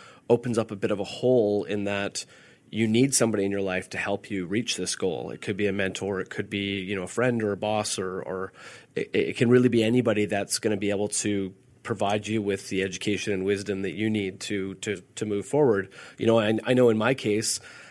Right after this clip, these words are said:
you know, one of my constant struggles is, is, you know, health and, and wellness and, uh, you know, getting to the gym and all that sort of stuff. And one of my goals for twenty sixteen is to find a, a proper,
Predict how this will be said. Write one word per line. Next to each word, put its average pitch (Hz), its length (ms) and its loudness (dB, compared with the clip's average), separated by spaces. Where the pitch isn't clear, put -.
you - 80 -2
know, 110 60 2
one 117 160 2
of 120 80 0
my 107 140 0
constant 107 540 -2
struggles 104 640 -4
is, 101 380 -2
is, 107 420 -2
you 110 80 -2
know, 101 140 -2
health 101 340 -4
and, 104 180 -2
and 98 320 -6
wellness 104 360 0
and, 101 180 0
uh, - 40 -4
you 107 120 -2
know, 104 140 -4
getting 104 260 -2
to - 80 -10
the 107 100 -6
gym 151 220 4
and 151 80 0
all 135 120 0
that 117 100 -4
sort 120 120 -6
of 117 60 -4
stuff. 113 320 -4
And 113 200 -4
one 120 120 2
of 120 60 4
my 120 140 4
goals 120 260 4
for 131 100 -4
twenty 107 220 0
sixteen 110 480 -4
is 101 160 -4
to 113 120 -6
find 101 360 -2
a, 98 80 -6
a 104 60 -4
proper, 95 640 -6